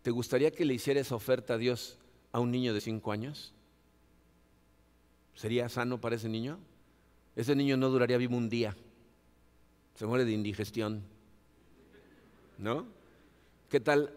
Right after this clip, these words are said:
a un niño de quince años? ¿Se imaginan? Lo que quisiera. Ese niño no dura un mes.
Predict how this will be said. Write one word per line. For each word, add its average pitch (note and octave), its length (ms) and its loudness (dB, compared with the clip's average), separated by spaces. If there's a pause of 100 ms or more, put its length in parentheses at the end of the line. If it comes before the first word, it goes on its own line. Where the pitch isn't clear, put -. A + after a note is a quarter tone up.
a B2 80 -2
un C3+ 160 2
niño C3+ 280 4
de A2 120 0
quince A#2+ 480 -4
años? F#2 520 -10 (1300)
¿Se G2+ 80 -10
imaginan? A#2 520 -4 (360)
Lo A2 120 -2
que A#2+ 140 -2
quisiera. A#2 500 -2 (840)
Ese B2+ 220 -2
niño D#3 240 -2
no C#3 80 -2
dura C3+ 180 2
un A#2+ 140 -4
mes. - 420 -10